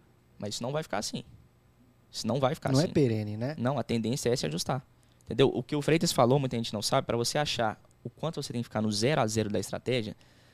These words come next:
Speaker 1: você faz um sobre a odd, né, Freitas? Ele vai te dar uma porcentagem decimal ali, por exemplo,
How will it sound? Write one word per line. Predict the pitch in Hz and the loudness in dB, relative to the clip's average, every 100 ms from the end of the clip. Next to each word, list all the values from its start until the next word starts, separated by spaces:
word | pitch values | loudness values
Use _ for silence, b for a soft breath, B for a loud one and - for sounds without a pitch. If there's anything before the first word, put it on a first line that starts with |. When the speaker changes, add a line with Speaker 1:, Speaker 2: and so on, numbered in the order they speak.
| b | b
Speaker 1:
você | - | -2
faz | 117 127 110 - | 4 4 4 0
um | 120 143 196 - - | -2 -2 -4 -10 -12
sobre | - 123 | -6 0
a | 117 | 2
odd, | 113 151 | 2 0
né, | 151 | -2
Freitas? | 156 110 - 98 | -2 -4 -6 -6
Ele | - 113 | -2 0
vai | 123 | 0
te | - | 2
dar | |
uma | 117 | -2
porcentagem | 117 120 110 107 107 | 0 -4 -2 -2 -2
decimal | 107 110 135 117 127 | -2 -2 -2 0 0
ali, | 120 | 0
por | 139 110 | -4 -6
exemplo, | 104 - | -6 -12